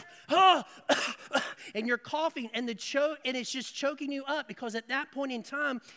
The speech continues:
there's a lot of smoke, and it, and all your circumstances are choking you out. And what you should be doing is saying, "No,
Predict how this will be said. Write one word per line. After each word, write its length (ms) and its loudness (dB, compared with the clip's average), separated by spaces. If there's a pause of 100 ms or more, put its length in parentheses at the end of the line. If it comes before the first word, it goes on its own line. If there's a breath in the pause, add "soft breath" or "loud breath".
there's 160 -2
a 60 -2
lot 340 -2
of 80 -2
smoke, 600 -4
and 140 -2
it, 80 -10 (180)
and 120 -4 (120)
all 180 0
your 140 -2
circumstances 880 -8 (220 loud breath)
are 100 -2
choking 640 -2
you 240 -4 (140)
out. 500 -2 (340 soft breath)
And 120 -6
what 160 -2
you 100 -6
should 320 -6
be 140 -4
doing 420 -2
is 140 -6
saying, 480 -2
"No, 480 -2